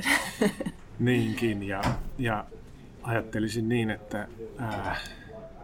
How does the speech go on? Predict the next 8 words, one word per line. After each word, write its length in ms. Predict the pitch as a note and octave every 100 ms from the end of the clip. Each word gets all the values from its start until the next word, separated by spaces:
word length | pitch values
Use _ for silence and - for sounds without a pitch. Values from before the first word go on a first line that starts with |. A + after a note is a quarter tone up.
| - - - - - - - - - - - - - -
sekä 400 | - G#2+ A2 A2 - - - - - - -
yleislääketieteen 680 | A#2 A2 A#2 A2+ A#2 A2 A2+
oppiaineen 640 | A2+ - G#2+ G#2 G#2 G#2 - - - - - - - - -
lääkäreiden 480 | A#2 A2 G#2+ G2+ G#2 -
peruskoulutuksessa 1080 | B2+ A#2 G#2+ - G#2+ G2 F2+ F2 - - G2+ - - - - - - - - - - -
että 300 | A2 - -
myös 320 | G2+ G2+ -
sitten 420 | - G2 - G#2